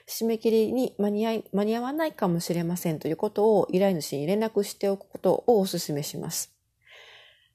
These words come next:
やはりあの、クライアントさんの方としてもですね、締め切りを過ぎてしまってから申し訳ございませんと謝られるよりも、締め切りにいな-、が来る前にですね、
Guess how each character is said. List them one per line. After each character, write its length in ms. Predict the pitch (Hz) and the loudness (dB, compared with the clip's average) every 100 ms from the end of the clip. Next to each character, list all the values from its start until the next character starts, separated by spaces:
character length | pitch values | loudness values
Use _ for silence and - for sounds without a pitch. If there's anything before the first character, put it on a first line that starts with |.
| _ | _
や 100 | 254 | -2
は 80 | 320 | 2
り 60 | 262 | 2
あ 40 | |
の、 180 | 214 208 202 - | 2 0 -2 -10
ク 80 | - | 0
ラ 80 | 285 | 2
イ 20 | |
ア 20 | 330 | 2
ン 20 | |
ト 60 | 339 | 0
さ 120 | 320 | -2
ん 60 | |
の 100 | 320 | -2
方 200 | 330 311 233 | 0 0 2
と 100 | 165 | -2
し 80 | - | 0
て 120 | 196 | 0
も 100 | 160 | 0
で 100 | - | -4
す 140 | - | -4
ね、 180 | 143 - - - - | -6 -6 -14 -20 -14
締 140 | - 262 | -4 -2
め 140 | 262 | 0
切 100 | 277 | 2
り 160 | 269 262 | 4 4
を 80 | 254 | 4
過 120 | 330 | 2
ぎ 60 | 311 | 0
て 80 | |
し 100 | 233 | 0
ま 100 | 170 | -2
っ 20 | 160 | -2
て 120 | - | 0
か 80 | 135 | 0
ら 100 | - | 2
申 140 | 196 | 0
し 80 | 202 | 2
訳 140 | 190 | 0
ご 100 | 196 | 2
ざ 100 | 190 | 2
い 60 | 190 | 2
ま 120 | 190 | 2
せ 140 | 196 170 | 0 -2
ん 100 | - | -2
と 120 | - | 0
謝 240 | 170 170 | 2 2
ら 300 | 170 175 175 | 2 2 2
れ 100 | 175 | 0
る 160 | 165 151 | 0 0
よ 140 | 160 | 0
り 120 | 143 | -2
も、 380 | 143 165 156 185 - _ _ _ - - - | -4 -2 -2 -4 -14 _ _ _ -20 -20 -14
締 160 | - 240 | -4 -2
め 100 | 247 | -2
切 340 | 247 240 233 | -2 -2 -2
り 0 | |
に 500 | - 220 214 - - | 0 0 0 -2 -2
い 40 | 220 | -2
な-、 240 | 254 285 - - 214 | 0 -2 -4 -8 -2
が 140 | 208 | -2
来 240 | 208 330 247 | 0 0 2
る 80 | |
前 300 | 220 269 226 | 2 0 0
に 140 | 151 117 | -2 -2
で 100 | - | -6
す 100 | - | -8
ね、 200 | - | -10